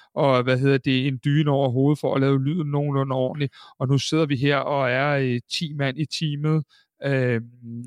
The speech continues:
og, og har s-, at der er en, en million mennesker, der har trykket. Det, ja, jeg er fuldstændig tom for ord. Jeg er bare stolt, glad, lykkelig, og, og det er sgu nok,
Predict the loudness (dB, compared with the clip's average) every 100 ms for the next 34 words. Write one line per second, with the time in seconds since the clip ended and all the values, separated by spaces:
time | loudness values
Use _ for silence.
0 | -10 -2 0 0 -2 -4 -4 -4 -6 -10
1 | -12 -8 -8 -8 -6 -4 -2 -2 -2 0
2 | 0 0 -2 2 2 2 -2 -4 -6 -6
3 | -6 -4 -2 0 0 -2 -6 -8 -16 -8
4 | -6 -6 -10 _ _ _ _ 0 2 4
5 | 2 2 -2 -4 -2 0 -2 -4 -4 -4
6 | -4 -6 -4 -2 -2 -2 -4 -4 -4 -4
7 | -8 -4 0 0 -2 -10 -8 -2 2 4
8 | 2 0 2 2 2 0 -2 -2 -10 -20
9 | _ _ -2 0 2 0 -2 0 2 2
10 | 0 -2 -2 2 0